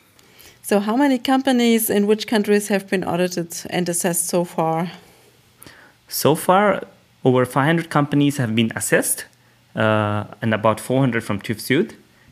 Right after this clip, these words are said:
Speaker 2: And this is mostly in the asean region, as well as a couple of countries worldwide as well. We have rolled out the program in, uh,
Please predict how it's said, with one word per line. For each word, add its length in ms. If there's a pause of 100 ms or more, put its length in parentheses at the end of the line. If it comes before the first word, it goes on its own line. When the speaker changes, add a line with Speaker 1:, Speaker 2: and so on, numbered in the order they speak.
(120)
Speaker 2:
And 200
this 140
is 100
mostly 400
in 100
the 80
asean 460
region, 400
as 200
well 120
as 300 (120)
a 200
couple 240
of 100
countries 400
worldwide 480
as 200
well. 260 (200)
We 60
have 120
rolled 200
out 160
the 60
program 580
in, 280
uh, 240